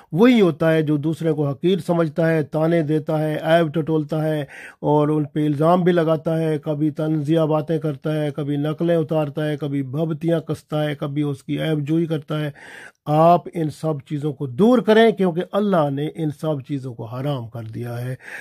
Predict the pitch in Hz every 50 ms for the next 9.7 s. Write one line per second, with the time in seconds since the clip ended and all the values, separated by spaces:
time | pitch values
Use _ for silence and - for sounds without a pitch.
0 | - - _ 160 147 143 139 143 165 156 - 151 143 139 151 175 185 175 156 131
1 | 139 139 131 139 147 165 185 185 - - - - _ _ 139 131 143 156 165 165
2 | 147 147 170 190 190 - - _ _ - - - 185 202 202 190 - 185 185 180
3 | 190 190 _ _ _ _ - 156 165 160 - - 190 - - 151 143 143 143 143
4 | 139 139 139 135 131 175 165 156 196 190 151 127 123 - 151 147 147 147 151 151
5 | 156 - - 151 147 143 - - - 160 151 151 180 214 226 226 196 - - -
6 | 160 147 143 143 156 185 208 185 170 156 147 - 151 135 131 139 139 151 151 -
7 | - - - _ _ _ 175 175 175 180 180 - - 190 202 208 196 208 185 156
8 | - 160 156 147 143 156 156 143 - - 143 139 135 117 110 110 - 160 185 208
9 | 220 175 156 165 147 - _ - 165 147 143 147 151 147